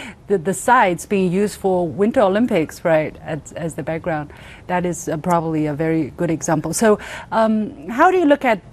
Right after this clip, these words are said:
China's contribution then to the global efforts to fight pollution, air pollution, uh, China re-, reducing by forty percent? So on a global level, what does that translate to?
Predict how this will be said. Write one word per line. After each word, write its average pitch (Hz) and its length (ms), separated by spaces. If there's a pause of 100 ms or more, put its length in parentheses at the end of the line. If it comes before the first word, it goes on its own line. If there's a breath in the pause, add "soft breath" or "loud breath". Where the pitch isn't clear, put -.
(160)
China's 269 540
contribution 180 960
then 170 340 (300 loud breath)
to 190 320
the 175 80
global 233 340
efforts 175 460
to 180 160
fight 175 560 (140)
pollution, 175 640
air 180 200
pollution, 170 640 (400 loud breath)
uh, 175 220
China 196 340
re-, 127 160
reducing 190 680
by 170 160
forty 190 260
percent? 185 640
So 185 200
on 180 140
a 175 40
global 196 380
level, 160 380
what 175 200
does 180 180
that 180 200
translate 147 540
to? 113 240